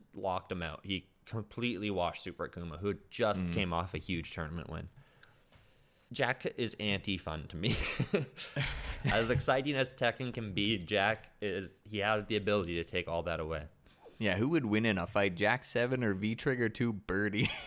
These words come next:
Speaker 2: <laughs>
Speaker 1: It has to be V Trigger two Birdie. That was the most
Speaker 2: Yeah.
Speaker 1: overpowered shit I've ever seen.
Speaker 2: <laughs>
Speaker 1: That shit was crazy. Ty, I'm gonna squeeze my What Were They Thinking right now because
Speaker 2: Sure,
Speaker 1: it,
Speaker 2: go
Speaker 1: it's
Speaker 2: ahead.
Speaker 1: very much tied to this.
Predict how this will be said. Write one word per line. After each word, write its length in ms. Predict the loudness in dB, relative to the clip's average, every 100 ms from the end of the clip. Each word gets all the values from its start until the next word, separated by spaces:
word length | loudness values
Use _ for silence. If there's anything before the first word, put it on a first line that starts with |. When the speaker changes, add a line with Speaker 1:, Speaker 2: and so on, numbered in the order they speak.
| -8
Speaker 2:
<laughs> 100 | -8 -8 -12 -20 _ _ _ _ _ _ -20 -16 -2
Speaker 1:
It 120 | 0
has 220 | 0 -2
to 60 | -4
be 120 | -6
V 140 | -4 -4
Trigger 220 | -4 -4
two 160 | -4
Birdie. 280 | 0 0 2
That 120 | 2 0
was 100 | 0
the 60 |
most 180 | -2 0
Speaker 2:
Yeah. 60 | 2
Speaker 1:
overpowered 460 | 2 0 2 2 0
shit 220 | 0 2
I've 80 | 4
ever 140 | 2
seen. 320 | 2 0 0 -4
Speaker 2:
<laughs> 60 | -10 -14 -2 -2 -2 -8 -18 _ -18 -18 -8
Speaker 1:
That 200 | -2 -2
shit 220 | 0 -2 -2
was 140 | -4
crazy. 420 | 0 0 -2 -6 -12 -20 -20 _ _ -20 -20 -20 -20 _ _ -20 -20 _ -20 -18 -6
Ty, 240 | 2 4
I'm 160 | 4 2
gonna 120 | 0
squeeze 340 | 0 2 4 4
my 220 | 4 4
What 180 | 6 6
Were 100 | 4
They 100 | 2
Thinking 460 | 0 -2 -2 -4 -6 -2
right 240 | 0 0
now 200 | -2 -10 -14 -14
because 340 | -2 0 0
Speaker 2:
Sure, 260 | 0 2 4
Speaker 1:
it, 180 | 4 2
Speaker 2:
go 80 | 2
Speaker 1:
it's 200 | 0 -2
Speaker 2:
ahead. 140 | 0
Speaker 1:
very 160 | 2 2
much 180 | -2
tied 360 | -4 2 2 0
to 100 | -4
this. 340 | -8 -10 -14